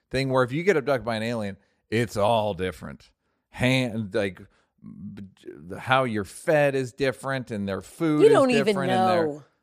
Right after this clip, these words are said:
Speaker 1: But the, if that's their spaceships, it's different.
Speaker 2: Yeah, for sure.
Speaker 1: Dog.
Speaker 2: Dog.
Speaker 1: If,
Speaker 2: But you could
Speaker 1: if they
Speaker 2: also go
Speaker 1: anally
Speaker 2: to, like, the
Speaker 1: probe you,
Speaker 2: Siberian
Speaker 1: No, it's
Speaker 2: forest.
Speaker 1: all just people doing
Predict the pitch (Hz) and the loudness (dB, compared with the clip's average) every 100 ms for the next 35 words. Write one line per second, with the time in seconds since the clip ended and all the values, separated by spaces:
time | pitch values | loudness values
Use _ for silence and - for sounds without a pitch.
0 | _ - 160 165 156 190 175 175 160 185 | _ 4 6 6 4 4 4 0 4 6
1 | 226 - 214 175 - 190 202 - 226 226 | 6 4 0 0 2 2 2 2 2 0
2 | - - 160 127 - 135 101 85 - _ | -4 0 0 0 0 0 0 -8 -14 _
3 | _ _ _ - - - - - 120 104 | _ _ _ -18 -16 -16 -16 0 4 6
4 | 101 - _ _ - - - 180 196 208 | 4 -4 _ _ -20 -16 -4 -2 -2 -4
5 | - - _ _ _ _ _ 139 147 320 | -14 -20 _ _ _ _ _ 4 6 8
6 | - 156 - - 359 185 220 - 269 220 | 10 12 10 10 6 8 8 8 6 6
7 | 208 147 151 156 147 143 151 151 147 165 | 4 6 6 6 4 0 4 4 2 0
8 | 185 190 185 180 170 143 156 185 196 160 | -2 -2 -4 -6 -6 -2 4 4 4 4
9 | 170 185 180 156 175 180 185 139 147 156 | 2 4 6 8 8 6 2 -2 0 2
10 | 160 - _ - - 139 139 - 156 156 | 2 -6 _ -8 -2 0 -2 -2 0 0
11 | 127 127 135 143 139 143 139 | 0 0 0 -2 -6 -10 -12